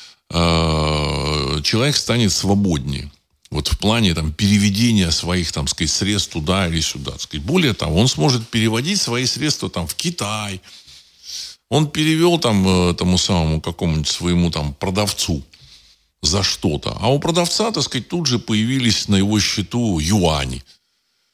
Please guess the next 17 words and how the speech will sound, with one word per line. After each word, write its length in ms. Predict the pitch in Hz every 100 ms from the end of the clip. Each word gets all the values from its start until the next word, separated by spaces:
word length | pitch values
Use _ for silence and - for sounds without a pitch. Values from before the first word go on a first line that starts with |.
| _ -
Или 140 | 95
там 140 | 101 95
цифровой 460 | 113 110 120 135
какой-нибудь 420 | 104 92 101 78
юань 480 | 85 98 95 82 71
тоже. 280 | 65 67 - 73 -
Вот. 300 | 71 69 65
Или 140 | 113
еще 240 | 127 - 95
ка-, 180 | 85 80
ну, 240 | 104 76 -
что-то 340 | - 95 82
там 240 | 80 76
появилось. 560 | 69 90 85 76 69 65
Потому 320 | - 107 151
что 240 | 165 135 120 - - -
эти 420 | - 143 139 117